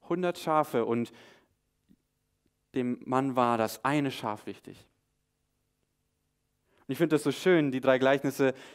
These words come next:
die, die steigen immer so ab. Erst sind's hundert Schafe, dann sind's zehn Drachmen und dann sind's zwei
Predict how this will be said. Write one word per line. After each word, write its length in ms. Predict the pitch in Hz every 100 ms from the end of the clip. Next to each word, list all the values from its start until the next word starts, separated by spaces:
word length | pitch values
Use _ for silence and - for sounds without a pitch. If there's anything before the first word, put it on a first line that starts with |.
| -
die, 200 | 131 131 123
die 100 | 127
steigen 360 | - 135 139
immer 160 | 135 131
so 80 | 131
ab. 180 | 151 151
Erst 200 | 135 -
sind's 200 | 135 -
hundert 260 | 165 156 -
Schafe, 280 | 151 147
dann 140 | 139 131
sind's 300 | 123 120 -
zehn 320 | - 143 143
Drachmen 400 | 131 135 135 127
und 100 | 123
dann 240 | 123 120 120 - -
sind's 320 | - 120 113 -
zwei 440 | 131 120 120 123